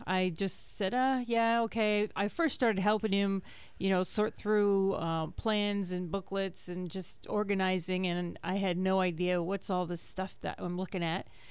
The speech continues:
And then he says, "You ought to come on board." And I was like, "Well, we'll see." So I went ahead and got my license. I licensed in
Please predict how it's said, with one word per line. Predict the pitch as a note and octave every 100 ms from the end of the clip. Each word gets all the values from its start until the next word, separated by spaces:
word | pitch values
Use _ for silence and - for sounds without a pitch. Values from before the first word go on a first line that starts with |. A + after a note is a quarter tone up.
| - - -
And | F#3 F3 F3
then | F3+ F#3+
he |
says, | F3+ G#3 F#3
"You | A#3
ought | D#4
to | D#4+
come | C#4+
on | D4 C#4
board." | C4 C#4 G3
And | F3+ F3+
I | F#3
was | F#3
like, | F#3 F3+
"Well, | G3 G3 G3+ -
we'll | F#3 G3
see." | - G3 E3
So | F#3+ - F#3
I | F#3
went | G3 G3
ahead | F#3+ F#3 F#3
and | F3+ F3 E3 -
got | F#3
my | F#3+ G3+ G#3+
license. | F3+ F3+ F#3+ F3+
I | F#3 G#3
licensed | F#3 F#3+ F#3 F#3+ F3+ -
in | F3+ F3+ E3+ E3 E3